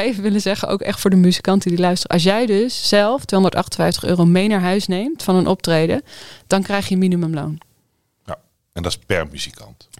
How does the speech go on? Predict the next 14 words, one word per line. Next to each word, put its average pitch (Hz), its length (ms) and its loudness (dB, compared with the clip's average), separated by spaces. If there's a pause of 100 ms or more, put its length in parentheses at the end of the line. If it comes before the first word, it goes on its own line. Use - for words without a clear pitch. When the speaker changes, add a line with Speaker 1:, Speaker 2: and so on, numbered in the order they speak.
Speaker 1:
Per 202 180 0
muzikant. 202 320 -2
En - 80 -2
dit 202 180 2
is - 80 -4
echt 220 160 -6
uitgerekend 202 720 -4
aan - 120 -2
de 170 60 0
hand 175 160 -2
van 233 220 0
uren, 185 540 2 (400)
eh, 175 300 -4
repetitieuren. 175 1080 0